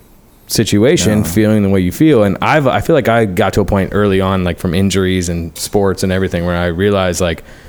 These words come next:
Speaker 1: no one has done what I did and no one knows how I feel, you know, and I s-, and I sense it. And I got to a point where I was like, "I'm not gonna do that anymore. Like, if someone says they're sick, you're sick. I don't give a fuck. I don't care if you're lying to me.
Speaker 2: Right.
Speaker 1: If you wanna tell me you're sick, you're sick. I got it."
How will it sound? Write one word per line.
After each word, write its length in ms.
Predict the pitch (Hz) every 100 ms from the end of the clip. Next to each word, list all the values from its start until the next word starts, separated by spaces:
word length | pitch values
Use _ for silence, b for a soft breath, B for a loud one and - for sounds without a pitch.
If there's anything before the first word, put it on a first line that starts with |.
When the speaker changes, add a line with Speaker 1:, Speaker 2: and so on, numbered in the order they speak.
| B B -
Speaker 1:
no 260 | 95 110
one 540 | 156 165 139 110 101 92 -
has 200 | 113 101
done 320 | 95 120 101
what 100 | 95
I 80 | 90
did 460 | 95 123 92 92 104 B B B B B
and 120 | 98
no 120 | 104 127
one 220 | 135 120
knows 300 | 123 120 110
how 200 | 110 101
I 100 | 92
feel, 600 | - 160 107 98 104 - -
you 140 | 113
know, 160 | 104 104
and 140 | 104 101
I 60 |
s-, 300 | 95 - - -
and 120 | 101
I 40 |
sense 340 | 87 - 135 107
it. 180 | 98 104
And 120 | 104
I 40 |
got 160 | 98 98
to 60 | 101
a 20 |
point 220 | 107 104
where 120 | 98
I 60 | 92
was 140 | 92
like, 300 | 90 85 - - - - -
"I'm 160 | - 131
not 160 | 156 156
gonna 160 | 165
do 120 | 135 123
that 120 | 104
anymore. 280 | 90 82 73
Like, 140 | 82
if 60 | 85
someone 220 | - 131
says 160 | 139 139
they're 80 | 135
sick, 280 | 170 170 -
you're 100 | 170
sick. 260 | 160 135 -
I 60 | 135
don't 80 |
give 100 | 135
a 40 | 117
fuck. 280 | - 92 - B B
I 20 |
don't 160 | 214
care 100 | - 196
if 80 |
you're 140 | 151 110
lying 300 | 104 127 135
to 60 |
me. 200 | 98 87 - -
Speaker 2:
Right. 200 | - 78 - - - -
Speaker 1:
If 80 | 160
you 60 | 180
wanna 100 | 165
tell 120 | 180
me 60 | 175
you're 40 |
sick, 280 | 160 165 156
you're 140 | 165 117
sick. 320 | - 76 - - -
I 80 |
got 220 | 107 104
it." 80 | 87